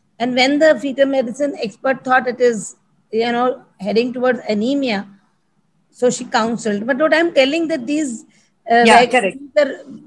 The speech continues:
Speaker 1: uh, varied presentations. One can never be very confident ki kya ho raha hai. Only we can be vigilant.
Speaker 2: But ma'am, can I ask you something? I've got a patient whom I saw today. She said,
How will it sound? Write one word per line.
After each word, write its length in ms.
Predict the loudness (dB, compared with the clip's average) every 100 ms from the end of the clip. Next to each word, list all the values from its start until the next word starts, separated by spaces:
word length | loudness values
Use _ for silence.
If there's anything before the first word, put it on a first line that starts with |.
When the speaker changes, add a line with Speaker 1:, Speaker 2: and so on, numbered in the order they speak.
| 0
Speaker 1:
uh, 460 | 2 2 0 -2 -4
varied 600 | 2 4 4 2 -2 0
presentations. 760 | 0 2 2 2 0 -4 -8 -6
One 220 | -6 -4
can 180 | -4 -4
never 240 | -4 -6
be 300 | -6 -8 -8 _ _ _ _ 0
very 220 | 2 2
confident 600 | 2 2 2 0 -2 -2
ki 120 | -6
kya 220 | 0 2
ho 100 | 2
raha 180 | 0 0
hai. 80 | 0
Only 320 | -2 -2 -4
we 100 | -4
can 220 | -6 -6
be 60 | -6
vigilant. 680 | -6 -4 -4 -6 -8 -12 _ _ _ _ _
Speaker 2:
But 120 | 0 2
ma'am, 240 | 2 2
can 160 | 0 2
I 120 | 2
ask 320 | 2 0 -6
you 80 | -14
something? 440 | -12 -12 -12 -16 _ _ 0
I've 220 | 2 2
got 180 | -2 -2
a 60 |
patient 400 | -4 -6 -6 -4
whom 160 | 0 2
I 80 | 2
saw 240 | 2 0
today. 600 | 0 -4 0 0 -2 -8 _ _ _
She 240 | -6 -4
said, 380 | 2 4 4